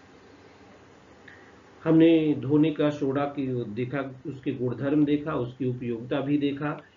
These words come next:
सोडियम बाइकार्बोनेट के बारे में देखा, ब्लीचिंग पाउडर का उपयोग, हम ये अपने दैनिक जीवन में इसका उपयोग करते हैं, सारी चीज़ों का उपयोग करते हैं।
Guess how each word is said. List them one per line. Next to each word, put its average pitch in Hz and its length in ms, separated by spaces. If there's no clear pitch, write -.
सोडियम 143 480
बाइकार्बोनेट 139 840
के 143 160
बारे 131 280
में 139 180
देखा, 135 320
ब्लीचिंग 123 460
पाउडर 131 380
का 135 160
उपयोग, 143 400
हम 156 200
ये 156 120
अपने 151 300
दैनिक 143 420
जीवन 139 260
में 139 120
इसका 127 320
उपयोग 123 420
करते 110 340
हैं, 104 200
सारी 151 320
चीज़ों 139 360
का 127 140
उपयोग 120 360
करते 123 340
हैं। 220 180